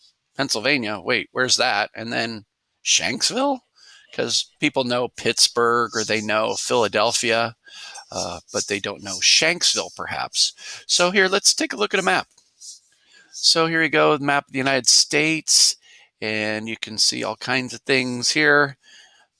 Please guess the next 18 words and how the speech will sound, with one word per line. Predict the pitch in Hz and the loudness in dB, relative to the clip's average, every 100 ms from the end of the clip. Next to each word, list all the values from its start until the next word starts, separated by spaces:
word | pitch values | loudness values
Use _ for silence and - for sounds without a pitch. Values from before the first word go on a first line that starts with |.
| _ | _
Find | - 104 107 104 | -12 -8 -6 -6
your | 104 | -4
state, | 104 - - 123 120 117 | 2 4 4 2 2 0
give | 113 | -4
you | 107 104 | -4 -6
a | |
moment. | 107 120 135 135 135 - - - - | -2 -2 0 0 -2 -6 -20 -20 -14
Can | 107 | -12
you | |
find | 98 - 95 101 | -8 -6 -6 -6
where | 107 | -6
you | 113 139 | -4 -2
live? | 139 156 156 - - - _ _ _ _ _ _ _ _ - - - - - - | 2 4 2 -2 -8 -14 _ _ _ _ _ _ _ _ -20 -20 -18 -16 -16 -14
Yeah, | 123 107 101 98 - | -4 0 2 0 0
so | - - 147 131 | 2 4 6 4
I'm, | 98 165 226 | 2 0 2
uh, | 160 127 - _ - | 0 0 -4 _ -6
I'm | 165 170 | -4 -4